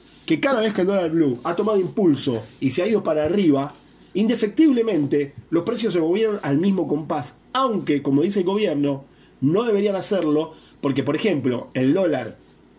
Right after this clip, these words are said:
oficial y el dólar mayorista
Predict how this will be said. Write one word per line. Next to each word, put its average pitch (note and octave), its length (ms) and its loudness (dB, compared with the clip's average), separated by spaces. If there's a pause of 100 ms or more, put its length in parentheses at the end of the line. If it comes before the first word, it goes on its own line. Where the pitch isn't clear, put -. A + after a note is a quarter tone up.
(320)
oficial D3 680 -2 (720)
y D#3+ 200 2
el C3+ 100 2
dólar E3+ 240 0
mayorista D#3+ 640 0